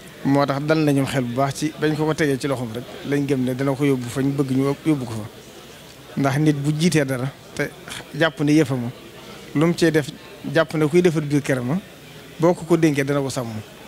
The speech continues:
Kon daal, ñi ngi sant ñëpp, di gërëm ñëpp. Xam naa, sëñ Abdou Lahad,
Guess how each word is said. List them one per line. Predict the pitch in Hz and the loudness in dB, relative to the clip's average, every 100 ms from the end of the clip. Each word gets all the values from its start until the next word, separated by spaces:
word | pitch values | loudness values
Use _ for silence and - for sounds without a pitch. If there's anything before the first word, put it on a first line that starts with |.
| - - - - - - - | -20 -18 -20 -20 -20 -20 -6
Kon | 143 | -2
daal, | 135 135 | 0 2
ñi | 143 | 2
ngi | 139 | 2
sant | 135 123 | 0 -2
ñëpp, | 123 156 - - | 0 -2 -4 -4
di | 139 | 0
gërëm | 135 127 127 | 2 2 2
ñëpp. | 170 - - - - - - - - - - - | 0 -2 -18 -20 -20 -20 -20 -20 -20 -20 -20 -8
Xam | 135 135 | -2 2
naa, | 127 | 2
sëñ | 120 147 | 2 0
Abdou | 123 123 | 0 0
Lahad, | 123 | -2